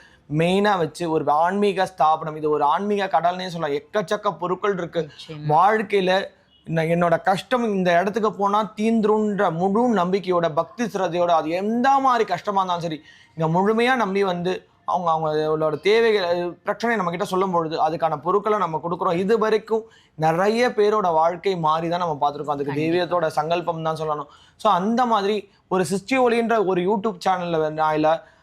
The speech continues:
Speaker 1: நம்ம ஒவ்வொரு நாளும் நீங்க என்ன பண்றீங்கன்னா, நிறைய, நிறைய புது, புது விஷயத்தை என்கிட்ட கேக்குறீங்க. நானு என் குருவோட நாலேஜை இந்த இடத்துல ஷேர் பண்றேன், அவ்வளவுதான். குரு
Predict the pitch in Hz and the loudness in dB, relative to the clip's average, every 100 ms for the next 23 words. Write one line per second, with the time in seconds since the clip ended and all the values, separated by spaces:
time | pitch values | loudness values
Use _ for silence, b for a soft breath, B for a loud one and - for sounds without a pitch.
0 | b 175 196 208 175 196 226 240 226 214 | b -2 2 2 2 2 2 2 2 0
1 | 208 202 202 202 196 180 185 190 170 170 | 0 -2 -2 -2 -2 -2 -2 -2 -2 -2
2 | 196 190 185 170 190 196 190 185 165 208 | 0 0 0 0 0 0 0 2 2 0
3 | 196 190 175 185 175 170 175 170 160 175 | 0 -2 -2 -4 -2 -2 -2 -4 -2 0
4 | 196 202 202 b b 185 185 214 226 220 | 0 -2 -10 b b -2 2 4 4 2
5 | 196 170 170 180 208 196 202 220 202 214 | 0 -2 0 2 2 0 -2 -2 -2 0
6 | 233 220 190 220 208 - 180 180 165 156 | 2 2 2 0 -2 0 0 0 -2 0
7 | 170 160 151 160 190 | 0 -2 -6 -2 0